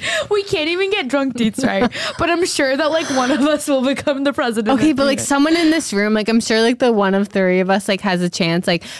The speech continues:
Speaker 2: in the presidential book of secrets, I guarantee there's a page in that book that says who the Illuminati is, who started it, what the rituals are, how do you get a part of it? Like, it's gotta be in there.
Speaker 1: Gotta be in there.
Speaker 2: Because it just does.
Speaker 1: And it's Kris Jenner.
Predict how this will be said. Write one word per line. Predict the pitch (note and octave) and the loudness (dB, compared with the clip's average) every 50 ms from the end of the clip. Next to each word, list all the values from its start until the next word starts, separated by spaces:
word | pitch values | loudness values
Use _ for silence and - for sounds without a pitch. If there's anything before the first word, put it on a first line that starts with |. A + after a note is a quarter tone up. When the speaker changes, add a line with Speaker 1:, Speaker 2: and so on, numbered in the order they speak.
| - - - _ - | -16 -20 -8 _ 0
Speaker 2:
in | B3 B3+ C4+ D4 | 2 4 4 4
the | F4 A4 C5 A#4+ G#4+ - - - - | 4 4 4 4 2 0 -2 -4 -2
presidential | - B3+ B3 A#3+ B3 A3 G#3 G#3+ - A3+ G3+ | 0 0 2 2 2 2 2 2 2 2 2
book | F3+ G3+ F#3 - | 2 2 2 0
of | G3 - | 0 0
secrets, | - F#3 E3 G3 G3 G3+ - - | 0 0 0 0 -2 -2 -4 -6
I | - F#3 F#3 | -2 -2 -2
guarantee | F3 D#3+ D3+ - G#3 G#3 G#3+ A3 A#3+ C4+ D4 F3+ - - - C#4 B3 G#3+ F3+ D#3 D3 - _ _ _ _ _ _ - | -2 -2 0 0 0 2 2 2 4 4 2 2 0 0 0 2 2 2 2 0 -2 -6 _ _ _ _ _ _ 0
there's | G3+ G#3+ A3 C4 | 0 2 2 0
a | B3+ | -2
page | - - - D#4 C#4+ A3 F#3 F3 E3+ - | -2 -2 0 2 2 4 2 2 0 -2
in | - G3+ G#3+ A#3 | -2 0 0 2
that | B3 C#4 C#4+ - - | 2 0 -2 0 0
book | A#3+ G#3 F3+ E3+ F3 - - - - - - - _ - | 0 2 2 0 0 -4 -8 -18 -20 -20 -20 -20 _ -4
that | A3 G#3 D3+ D#3 | -4 -2 -2 -4
says | - - A3+ G3+ G3+ F#3+ F#3 F3 E3+ - - _ - _ _ _ _ - | -2 -2 0 2 4 4 2 2 0 -2 -8 _ -20 _ _ _ _ 0
who | - C#4 D4+ | 2 2 4
the | C4+ E4+ | 4 4
Illuminati | E4+ E4 E4 D#4+ D#4 D#4 D4 C#4+ B3+ B3+ B3 B3 A3 | 4 4 4 6 4 4 4 2 2 2 2 2 4
is, | G#3 G#3 G3+ G3 | 4 2 0 0
who | - - B3+ C#4+ | 0 2 2 2
started | C4+ - - C4 A3+ G#3+ G#3 G#3 G3+ | 2 0 0 0 2 4 4 4 4
it, | G#3 G#3 F#3+ | 2 2 2
what | F#3 F3 G#3+ A#3+ A#3+ | 2 0 0 0 0
the | - D#4 A#3+ | 0 0 2
rituals | A3 G#3+ G#3 - A3+ G#3 G3+ G3 G3 F#3 G3 | 2 0 2 2 2 2 4 4 2 2 2
are, | F#3 F#3 F#3 F#3 - - - - - | 2 2 2 0 -2 -6 -14 -20 -10
how | - - A#3 B3+ | -6 -2 0 2
do | C4+ D4 | 4 4
you | D4 | 4
get | B3 C#4+ C4+ | 4 2 2
a | C#4 - | 0 0
part | - - G#3 G3 F#3+ | -2 0 0 0 2
of | F#3+ F#3+ | 2 0
it? | G3 F#3 - | 0 0 2
Like, | F#3 F#3 - - _ - | 0 -2 -2 -4 _ 0
it's | A3 A3 G3+ - - | 0 0 0 -2 -4
gotta | - G3+ F#3 F3+ E3+ | -4 -2 -2 0 -2
be | D#3+ E3 | -2 -2
in | C#3+ - - | -4 -4 -8
there. | - - - - | -10 -10 -6 -4
Speaker 1:
Gotta | G3+ G3 F#3+ F#3 | -4 -4 -4 -4
be | F#3 F#3 F#3 | -6 -8 -8
in | F#3 F#3+ | -8 -6
there. | F#3+ G3 | -6 -2
Speaker 2:
Because | - A#3 G#3 B3 A3 G3 E3+ E3+ - - _ _ | 0 2 2 2 2 2 0 -2 -6 -14 _ _
it | - G#3+ F#3+ | -2 -2 0
just | - G3+ F#3 - | 0 -4 -4 -2
does. | - D3 - - | -2 -2 0 0
Speaker 1:
And | C4 | -2
it's | B3 F3 - | -2 -2 -2
Kris | - C4 A#3+ - | -4 -4 -4 -4
Jenner. | - - - - | -6 -8 -8 -8